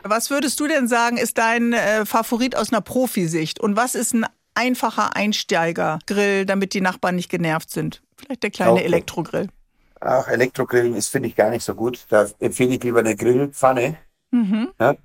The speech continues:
Speaker 2: die man auf dem, auf dem, auf dem Induktionskochfeld benutzen kann. Das funktioniert immer ganz gut. Aber so für mich die eierlegende Wollmilchsau ist das Big Green Egg, also ein Keramikgrill, weil du halt alles machen kannst. Von ganz normalen Würstelgrillen, sag ich jetzt mal, über Steaks, über Koteletts,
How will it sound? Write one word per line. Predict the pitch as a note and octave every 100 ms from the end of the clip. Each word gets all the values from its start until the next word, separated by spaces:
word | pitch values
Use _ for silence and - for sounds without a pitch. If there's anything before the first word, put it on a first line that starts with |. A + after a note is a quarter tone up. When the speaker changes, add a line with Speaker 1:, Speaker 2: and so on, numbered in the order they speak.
| -
Speaker 2:
die | C3
man | B2
auf | A2+ A#2 -
dem, | A#2+ A2 G#2+ G#2+ -
auf | G#2+ G#2+
dem, | A#2 A2
auf | G#2 -
dem | B2
Induktionskochfeld | A2+ G#2+ B2 C3 - A#2+ - A2
benutzen | A2 A2+ - -
kann. | A#2 B2 C#3 _ _ _ - -
Das | G#2+
funktioniert | B2+ - B2+ B2+
immer | B2+ B2
ganz | A#2 A#2+ -
gut. | C3+ D3 - _ -
Aber | B2 B2+ A#2+
so | C3 - -
für | - C#3
mich | E3 -
die | D3
eierlegende | A2+ B2 B2+ A#2+ A2
Wollmilchsau | A#2 A#2+ A#2 - G#2+
ist | G#2+ - -
das | G#2+
Big | - A#2
Green | - G#2+
Egg, | F#2 - - -
also | G#2+ G#2 G#2
ein |
Keramikgrill, | G2+ G2+ G#2 A2+ C3 - C3 D3+ C#3 - - _ _ _ -
weil | A2 A#2
du | A#2+
halt | A2+ -
alles | G#2+ A2 G2+
machen | G2 F#2+
kannst. | F#2 F2 - -
Von | G#2+ G2+
ganz | A2+ A2+
normalen | A#2+ G#2+ G#2 G#2 G#2 -
Würstelgrillen, | A2+ D#3 D#3+ D#3 C#3 C#3 C#3
sag | C3+
ich | B2
jetzt | A#2+
mal, | B2 G#2
über | G#2
Steaks, | - C3 B2+ - -
über | A#2+ A2
Koteletts, | - B2+ C3 A#2+ - -